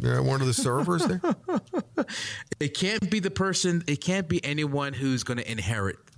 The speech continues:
Speaker 2: their
Speaker 1: Well, I'm
Speaker 2: will,
Speaker 1: not gonna
Speaker 2: uh,
Speaker 1: give it
Speaker 2: anything
Speaker 1: to
Speaker 2: in the
Speaker 1: the
Speaker 2: will. So it can't be,
Speaker 1: bartender.
Speaker 2: like,
Speaker 1: Okay.
Speaker 2: your, well, I guess, well, it depends on the bartender. Are you gonna give, are you gonna give her anything?
Speaker 1: No, I'm not giving her anything. <laughs> So she can sign it then.
Speaker 2: So she can sign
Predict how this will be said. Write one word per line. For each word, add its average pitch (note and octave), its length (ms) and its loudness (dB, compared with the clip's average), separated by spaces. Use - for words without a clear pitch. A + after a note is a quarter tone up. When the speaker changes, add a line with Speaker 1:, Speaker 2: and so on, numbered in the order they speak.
Speaker 2:
their F2+ 100 2
Speaker 1:
Well, G2+ 100 2
I'm - 60 2
Speaker 2:
will, D#2+ 120 2
Speaker 1:
not E2 160 2
gonna - 120 0
Speaker 2:
uh, - 40 -2
Speaker 1:
give E2 100 -2
it - 20 0
Speaker 2:
anything F#2 160 2
Speaker 1:
to A2 60 2
Speaker 2:
in G2+ 60 0
the G2 60 0
Speaker 1:
the F#2 60 0
Speaker 2:
will. F#2+ 160 2
So G#2 200 0
it - 100 -2
can't B2+ 180 -2
be, E2 80 2
Speaker 1:
bartender. F#2 160 0
Speaker 2:
like, C2 100 0
Speaker 1:
Okay. - 120 -12
Speaker 2:
your, A3 100 0
well, B3+ 80 0
I B3+ 60 -6
guess, C#4+ 280 -2
well, G3+ 60 -2
it F3+ 40 0
depends G3+ 240 0
on F#3+ 40 4
the D#3 60 2
bartender. D3+ 400 0
Are - 20 2
you G2+ 60 2
gonna G#2+ 240 0
give, G#2 240 -2
are G#2+ 40 0
you G#2 120 4
gonna F2 100 6
give A2+ 120 2
her C3+ 80 0
anything? F3 340 2
Speaker 1:
No, G2 120 2
I'm C2 220 -10
not C2 180 -12
giving C2 200 -6
her A#1 160 -8
anything. A#2 240 0
<laughs> - 720 -4
So A2 140 0
she E3 200 0
can A#2+ 160 2
sign D2 380 -2
it - 80 -12
then. A1+ 220 -10
Speaker 2:
So - 100 -4
she B3 140 0
can C#3+ 140 -2
sign G#2+ 160 0